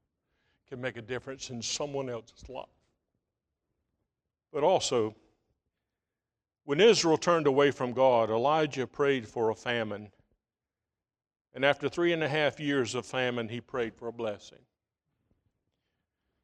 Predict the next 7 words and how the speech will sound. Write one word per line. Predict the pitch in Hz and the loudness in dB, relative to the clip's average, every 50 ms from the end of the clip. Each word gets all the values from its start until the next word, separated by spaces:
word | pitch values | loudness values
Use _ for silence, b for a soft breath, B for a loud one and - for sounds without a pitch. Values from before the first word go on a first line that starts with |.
| _ _ _ _ _ _ _ _ _ _ _ _ _ _ _ _ _ _ _ | _ _ _ _ _ _ _ _ _ _ _ _ _ _ _ _ _ _ _
When | - 120 113 135 | -12 -6 -2 2
I | 165 196 190 | 4 4 4
think | - 208 190 - 170 | 4 0 -4 -4 0
about | 156 170 170 156 156 | 2 4 4 4 4
what | 151 156 151 147 151 - | 4 2 2 2 0 -2
Israel | - 180 160 156 127 110 135 139 139 127 127 | -4 -2 -2 -2 -2 -2 -2 -2 -2 -2 -2
needed | 135 143 135 131 110 104 95 | -4 -6 -8 -8 -10 -14 -16